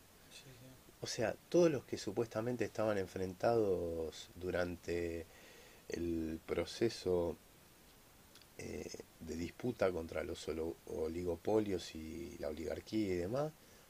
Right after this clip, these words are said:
Speaker 2: todos juntos en la universidad. ¿Y dónde está el enfrentamiento, muchachos?
Speaker 1: Y sí, es verdad.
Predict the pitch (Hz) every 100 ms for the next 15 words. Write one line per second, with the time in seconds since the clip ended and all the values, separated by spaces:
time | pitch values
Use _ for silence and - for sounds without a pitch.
0 | - - 120 110 - 117 117 104 - 90
1 | 87 85 82 - 78 71 - - - -
2 | - - 135 175 175 - 85 80 78 80
3 | 78 80 80 78 82 82 82 107 - -
4 | 76 - - - - - - - - -
5 | - - - - - - - - - -
6 | - 131 - 151 151 135 87